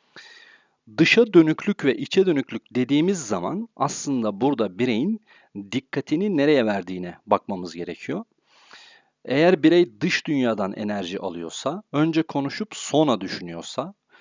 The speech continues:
konuşup tartışarak, etkileşimde bulunarak öğreniyorsa,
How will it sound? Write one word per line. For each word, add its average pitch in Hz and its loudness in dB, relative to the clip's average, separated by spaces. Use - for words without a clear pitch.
konuşup 143 -4
tartışarak, 131 0
etkileşimde 123 -6
bulunarak 113 -2
öğreniyorsa, 113 0